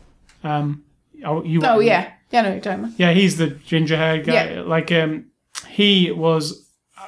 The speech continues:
Speaker 1: some of the scenes with him I thought were really good.
Speaker 2: Yeah, he was
Speaker 1: Awesome
Speaker 2: good.
Speaker 1: between him and Tom Hanks.
Speaker 2: He's
Speaker 1: He's
Speaker 2: intimidating without being intimidating.
Speaker 1: Yeah, he's like, <laughs> he's like, basically, like, whatever's gonna happen,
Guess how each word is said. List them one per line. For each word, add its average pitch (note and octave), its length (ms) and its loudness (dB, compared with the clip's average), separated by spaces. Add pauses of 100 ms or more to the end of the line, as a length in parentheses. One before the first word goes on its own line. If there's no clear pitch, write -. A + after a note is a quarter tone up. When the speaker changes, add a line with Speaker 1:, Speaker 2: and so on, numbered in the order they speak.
(140)
Speaker 1:
some - 240 2
of G3 80 2
the F3+ 60 4
scenes F#3+ 300 2
with D#3 120 0
him E3 120 4
I C#3+ 120 -2
thought C#3+ 180 -4
were C#3 100 -6
really C#3+ 200 -2
good. E3 180 -2
Speaker 2:
Yeah, D4+ 120 4
he D4 60 4
was D#3+ 120 0
Speaker 1:
Awesome F4 180 2
Speaker 2:
good. D3 100 -2
Speaker 1:
between D#3+ 220 -2
him D#3 140 -4
and D3 100 -6
Tom D#3 140 0
Hanks. C#3+ 220 -8
Speaker 2:
He's A#3 180 0
Speaker 1:
He's C4 60 0 (100)
Speaker 2:
intimidating C4 520 -2
without A3 320 -2
being G3 280 -2
intimidating. F3+ 800 -6 (480)
Speaker 1:
Yeah, F#3+ 220 4
he's A3 220 4
like, F3+ 520 0 (1400)
<laughs> E3 80 -2 (600)
he's C4 160 -2
like, A#3 200 0
basically, F#3 520 0
like, D#3+ 320 0 (1000)
whatever's A#3 460 0
gonna A3 220 2
happen, D#3+ 520 -2